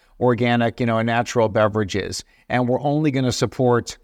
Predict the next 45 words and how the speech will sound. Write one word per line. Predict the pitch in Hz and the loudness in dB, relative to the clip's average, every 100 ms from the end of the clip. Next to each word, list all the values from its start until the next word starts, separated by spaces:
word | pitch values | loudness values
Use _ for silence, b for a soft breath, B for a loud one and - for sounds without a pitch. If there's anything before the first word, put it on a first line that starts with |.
| _ _ | _ _
uh, | - 113 110 | 0 0 2
holistic | 123 123 117 120 | 2 2 0 -2
healthcare | - 113 110 - 107 | 0 0 0 0 0
providers." | 98 110 98 101 95 92 92 | 0 0 4 4 2 -2 -2
And | 113 110 | -4 -2
I | 117 120 | -2 -2
do | 113 135 123 | -4 -4 -2
feel | 139 123 | 2 2
your | 117 117 | 2 -2
pain. | 127 117 113 | -2 -2 0
And | 110 | 2
obviously | 107 107 107 113 | 2 0 -2 -2
I've | 101 - | -2 -4
seen | 120 113 107 | -2 -2 0
thousands | 98 113 113 113 101 | 4 4 4 0 -4
of | 104 | -2
people | 123 113 107 101 b b b | -2 0 0 0 b b b
and | 113 110 | -6 0
talked | 127 120 - | 2 2 2
to | 120 107 - | -2 -2 -2
a | 110 | -2
lot, | 110 127 139 131 | 2 2 4 2
a | |
lot, | 127 113 151 | 0 0 0
a | 165 | 2
lot | 143 143 | 2 2
of | 123 | 0
people, | 131 110 117 110 b b b | -4 0 2 2 b b b
uh, | 117 117 | 2 4
online | 127 127 123 120 120 | 2 2 2 2 2
and | 117 107 | -2 -2
just | 120 - | -4 -2
seen | 131 120 | -2 0
the | |
message, | 117 123 - 107 | 0 -2 -2 -4
you | 113 | 0
know, | 110 | 2
loud | 107 107 107 | 4 4 2
and | 107 | -2
clear | - 208 | 0 2
about | 127 110 | 4 4
how | 101 113 | 4 0
people | - 120 113 | 0 -4 -4
struggle | - 123 117 110 | -2 -2 0 0
to, | 101 | -4